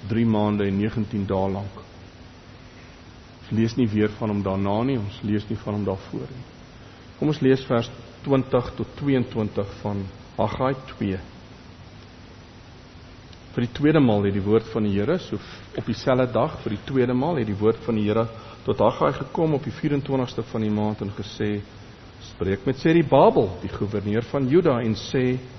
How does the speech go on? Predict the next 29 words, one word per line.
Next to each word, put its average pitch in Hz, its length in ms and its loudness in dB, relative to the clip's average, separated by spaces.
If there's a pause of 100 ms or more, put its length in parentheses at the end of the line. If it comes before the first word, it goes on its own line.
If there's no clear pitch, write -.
(440)
so 92 60 -4
nou 104 120 2
praat 117 300 2
hy 113 80 2
net 107 280 0
met 170 140 2
Serubabel, 147 720 6
né, 135 280 -2 (100)
en 107 120 0
sê, 127 400 0 (560)
"Ek - 60 -10
sal - 160 -2
die 95 100 -4
hemel 135 340 6
en 113 100 4
die 104 160 0
aarde 120 320 2
laat 98 200 -2 (100)
bewe. 107 300 2 (960)
En 120 80 4
ek 123 100 4
sal 127 140 2
die 113 180 0
konings, 147 520 4 (160)
koningstrome 151 760 4
omverwerp 113 960 0
en 107 100 0
die 104 80 2
mag 110 300 0